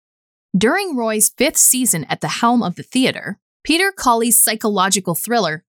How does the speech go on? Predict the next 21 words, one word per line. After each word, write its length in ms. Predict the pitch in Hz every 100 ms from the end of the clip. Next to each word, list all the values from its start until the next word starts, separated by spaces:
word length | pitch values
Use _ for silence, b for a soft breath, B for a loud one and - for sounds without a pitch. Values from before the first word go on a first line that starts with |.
| -
I'll 140 | 202
Be 140 | 190 180
Back 260 | 175 165
Before 320 | - 160 165
Midnight, 560 | 160 208 269 170 120 - _ _
had 260 | - 302 190
its 160 | -
premiere. 540 | - 180 170 220 - - _ _ _
It 160 | 285 269
would 140 | 381
go 160 | 359 269
on 180 | 220 226
to 80 | 208
become 360 | 202 202 180
one 120 | 180
of 80 | 175
the 60 | 170
most 320 | 165 160 -
successful 600 | 208 - - 320 - 339
Canadian 520 | - 233 220 247 247
plays 380 | 226 196 185 -